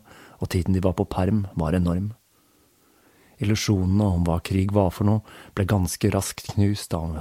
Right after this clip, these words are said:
rotter, gass og artilleri. Det ble også gjennomført en rekke hastige giftermål,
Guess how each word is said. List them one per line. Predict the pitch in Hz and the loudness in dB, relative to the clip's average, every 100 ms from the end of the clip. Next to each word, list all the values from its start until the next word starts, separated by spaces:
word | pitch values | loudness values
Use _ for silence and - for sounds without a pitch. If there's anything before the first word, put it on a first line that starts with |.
| 78 | -2
rotter, | 90 95 - - 98 98 - - | -2 -2 -4 -4 -4 -4 -6 -2
gass | 90 - - - | -2 -4 -12 -4
og | 82 71 | -2 -2
artilleri. | - 92 87 104 - _ _ _ _ _ _ _ _ _ _ _ _ _ _ _ _ - _ _ _ - | 0 0 0 -4 -10 _ _ _ _ _ _ _ _ _ _ _ _ _ _ _ _ -20 _ _ _ -8
Det | 101 | -2
ble | 104 | 0
også | 90 107 | 2 2
gjennomført | 95 92 - 104 95 | 4 2 0 -2 0
en | 87 95 | -2 -2
rekke | - - - | -6 -6 -2
hastige | 104 - 104 101 | -2 -4 -2 -2
giftermål, | 98 - 92 95 | -2 -2 -2 -2